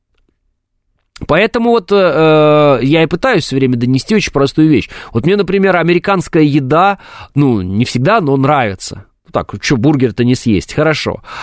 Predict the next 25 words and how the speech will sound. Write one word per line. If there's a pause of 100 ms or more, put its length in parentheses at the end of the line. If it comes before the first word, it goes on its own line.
(200)
А,
американские
фильмы
какие-то,
да,
там
про
супергероев,
это
прикольное,
интересное
развлечение. (320)
Почему
нет? (400)
Американский
подход
к
автомобилестроению.
Интересно.
Огромная
тачка,
мощный
двигатель,
да,
там,